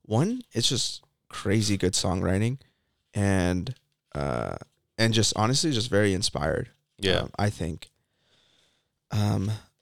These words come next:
Speaker 1: but yeah, when, and then, so naturally I was thinking of, like, well, he's talking about, like, this covenant with his wife, right?
Speaker 2: Right.
Speaker 1: But ho-, as we enter into any covenant, right,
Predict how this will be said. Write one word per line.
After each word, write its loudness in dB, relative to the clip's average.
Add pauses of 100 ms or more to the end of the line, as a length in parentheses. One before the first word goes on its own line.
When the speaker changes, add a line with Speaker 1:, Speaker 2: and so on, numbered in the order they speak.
(540)
Speaker 1:
but 6
yeah, 6
when, 6
and 4
then, 6 (180)
so 6
naturally 4
I 6
was 2
thinking -2
of, -4
like, -4
well, 4
he's 2
talking 4
about, 6
like, 0 (160)
this 4
covenant 4 (920)
with 4 (100)
his 2
wife, -2
right? 4
Speaker 2:
Right. 8 (480)
Speaker 1:
But 4
ho-, 4
as 4
we 4
enter 2
into 0 (140)
any 2
covenant, -4 (520)
right, 0